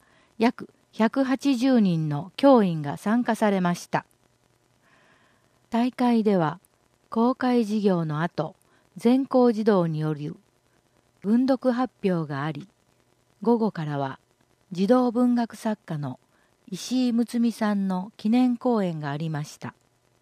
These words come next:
また、十八日には、東小学校、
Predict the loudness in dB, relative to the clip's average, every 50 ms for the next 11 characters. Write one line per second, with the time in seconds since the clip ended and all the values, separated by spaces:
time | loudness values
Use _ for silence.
0 | _ _ _ _ _ _ _ _ _ _ _ -6 -4 -4 -4 -4 -4 -4 -4 -4
1 | -6 -12 _ _ _ _ _ _ -4 0 2 2 2 2 0 -2 -2 0 0 0
2 | 0 -2 -4 -6 -6 -4 -4 -4 -6 -6 -8 -10 -14 _ _ _ _ _ _ _
3 | _ _ _ _ -6 -2 0 0 0 -2 -4 -8 -10 -2 0 2 2 2 2 2
4 | 0 -2 -2 -6 _ _ -6 -4 -4 -4 -6 -10